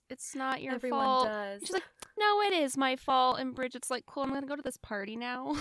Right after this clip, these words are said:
Speaker 1: <laughs>
Speaker 2: Yeah, it's so sad 'cause it's not really Pamela's fault. She's just,
Speaker 1: It's not.
Speaker 2: you know, it's not. But it, <laughs> it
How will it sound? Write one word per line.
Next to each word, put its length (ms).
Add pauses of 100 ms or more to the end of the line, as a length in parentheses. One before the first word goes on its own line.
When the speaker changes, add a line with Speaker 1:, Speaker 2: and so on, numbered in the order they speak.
Speaker 1:
<laughs> 680
Speaker 2:
Yeah, 180 (280)
it's 120
so 120
sad 280
'cause 120
it's 180 (100)
not 320
really 240
Pamela's 560 (280)
fault. 460
She's 260
just, 160
Speaker 1:
It's 140
not. 180
Speaker 2:
you 60
know, 440 (340)
it's 200
not. 400
But 100
it, 220
<laughs> 40
it 1000